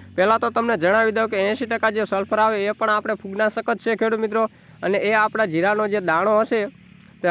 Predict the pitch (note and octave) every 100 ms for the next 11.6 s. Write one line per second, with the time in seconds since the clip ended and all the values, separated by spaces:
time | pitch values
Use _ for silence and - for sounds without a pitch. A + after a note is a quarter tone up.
0 | E3+ F3 A3 G#3+ G#3 F#3 F#3 F3+ E3 E3+
1 | F3+ G#3 G#3+ G#3+ A3+ F#3+ F#3 A3 F3+ G3
2 | G#3+ G#3+ G#3+ G#3+ G#3 G#3 G#3 G3+ G3+ G#3+
3 | G#3+ F3+ F3+ - A3+ A3+ A3 G3+ G#3 G#3
4 | F#3 F3+ F#3+ E3+ F3 F#3 F#3 F#3 C#3 D#3
5 | F#3 G3 - - - _ - F3+ G#3 G#3+
6 | - G3+ F#3 G3 G#3+ G#3 G#3 G#3+ G3 -
7 | D#3+ F3 G#3+ A3+ - _ - - D3+ D#3+
8 | F#3+ G#3 G#3 G#3+ A3 A3 F#3 F#3+ G#3 G#3+
9 | G#3 G3 G#3 F3 F3 G3 G3+ B2+ B2 D#3+
10 | F#3+ E3 D3 C#3 D#3 G3+ - - E3+ F3
11 | D#3 D3 C3+ C3 A#2+